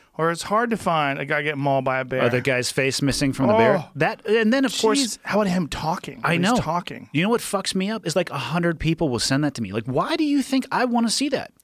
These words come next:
Speaker 1: 'Cause they're in your neighborhood. Those same bears.
Speaker 2: <sighs> Well,
Speaker 1: Have
Speaker 2: that's
Speaker 1: you seen
Speaker 2: okay.
Speaker 1: one yet?
Speaker 2: No, actually, I haven't.
Speaker 1: No grizzlies?
Speaker 2: I, uh, no, but there is a grizzly <laughs> at the ski resort I was telling you about in Whitefish. They have a run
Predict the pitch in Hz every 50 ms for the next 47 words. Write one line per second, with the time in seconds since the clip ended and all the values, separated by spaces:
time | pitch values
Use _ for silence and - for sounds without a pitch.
0 | - - 147 127 120 135 135 131 123 123 120 117 127 170 196 123 92 104 104 -
1 | - _ _ _ _ _ _ _ _ _ _ _ _ _ - 135 120 - - 131
2 | 113 107 110 139 151 135 113 - - - - - - - - - - - - -
3 | 120 120 131 135 147 - - _ _ - - 135 131 143 - - 143 139 147 165
4 | 180 196 208 226 220 - _ _ _ _ - - - - - _ _ _ _ _
5 | _ _ - 135 175 277 233 113 95 117 151 147 - 143 127 120 120 139 127 92
6 | 73 - _ _ - 127 143 170 170 185 196 226 196 151 101 - - - - _
7 | _ _ _ _ _ 127 143 160 165 165 165 165 156 - - - 139 185 196 135
8 | 127 123 104 147 143 151 160 170 165 170 175 156 131 135 131 151 160 147 131 131
9 | 123 120 123 127 127 123 - _ _ 139 120 107 - - - - - - - -
10 | - - - 147 - - - - - - 151 156 143 123 123 107 104 104 - -
11 | 135 123 113 117 113 107 95 98 113 110 - 101 87 85 - - - - - -
12 | - - - - - - - _ _ - 120 131 127 117 117 107 110 120 123 120
13 | 117 113 107 95